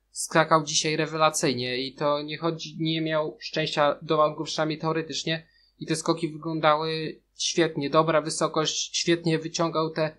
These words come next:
końcówki i nie miał problemu z lądowaniem, też miał dobre noty, co się liczy. Na piątym miejscu razem z nim Robert Johansson, też jeden z tych zawodników, który w końcówce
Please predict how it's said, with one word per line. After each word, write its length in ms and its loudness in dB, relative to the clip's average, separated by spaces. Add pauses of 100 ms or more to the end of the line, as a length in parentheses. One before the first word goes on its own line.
(160)
końcówki 500 -4
i 80 0
nie 100 0
miał 140 4
problemu 180 -2
z 80 -8
lądowaniem, 440 -2
też 180 -6
miał 140 -4
dobre 280 -2
noty, 440 -2 (360)
co 140 -6
się 120 -6
liczy. 340 -2 (220)
Na 80 0
piątym 280 2
miejscu 200 4
razem 180 2
z 40 -6
nim 140 -2
Robert 340 4
Johansson, 440 0
też 240 4
jeden 180 4
z 60 -4
tych 120 2
zawodników, 420 2
który 260 -2
w 40 -14
końcówce 640 2